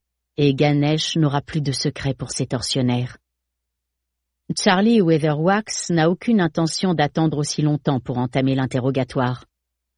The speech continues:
Si Vikram Reinkar a bel et bien rejoint Jane Hawk, il n'y a pas une minute à perdre. Torturer le prisonnier n'altérera en rien la mise en place du mécanisme de contrôle.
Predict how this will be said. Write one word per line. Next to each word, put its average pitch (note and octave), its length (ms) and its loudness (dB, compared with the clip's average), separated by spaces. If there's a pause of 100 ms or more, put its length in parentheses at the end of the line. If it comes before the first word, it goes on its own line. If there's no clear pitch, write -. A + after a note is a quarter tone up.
(100)
Si F3+ 320 0
Vikram F3+ 600 0
Reinkar D#3 800 0
a B2 80 0
bel D3 240 2
et C#3 60 2
bien D3 220 0
rejoint C#3 520 0
Jane C#3 460 0
Hawk, G3+ 340 -2 (560)
il F3+ 120 4
n'y E3+ 80 6
a D#3 60 2
pas E3+ 180 0
une D3 200 0
minute C#3+ 320 2
à B2+ 80 -2
perdre. B2 440 -4 (720)
Torturer G#3+ 440 4
le D3+ 100 4
prisonnier E3+ 560 2
n'altérera D#3 720 0
en C3+ 180 2
rien D3+ 300 0
la C#3 140 2
mise D3+ 240 0
en C#3 80 0
place E3+ 340 -2
du - 100 -4
mécanisme C#3+ 640 0
de C3 100 -2
contrôle. B2+ 540 -2